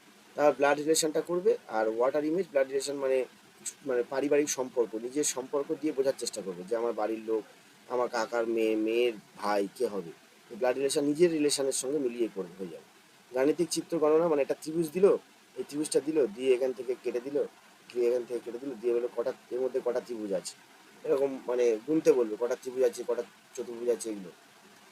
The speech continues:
ওয়াটার ইমেজ মানে উল্টে যাবে, এরকম একটা ইমেজ দেবে। আর ডাইস আর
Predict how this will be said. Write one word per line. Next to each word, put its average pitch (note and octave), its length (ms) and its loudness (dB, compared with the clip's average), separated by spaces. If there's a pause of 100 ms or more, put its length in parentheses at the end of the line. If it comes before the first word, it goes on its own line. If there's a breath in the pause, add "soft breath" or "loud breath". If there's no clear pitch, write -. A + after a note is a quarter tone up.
(180)
ওয়াটার D#3 300 6
ইমেজ E3 400 2
মানে C#3 100 2
উল্টে D3 280 0
যাবে, C3+ 460 6
এরকম B2 280 -2
একটা A#2+ 160 -4
ইমেজ B2 380 -2
দেবে। B2+ 240 -2 (340)
আর A2+ 140 -12
ডাইস C3+ 340 4
আর A#2+ 60 0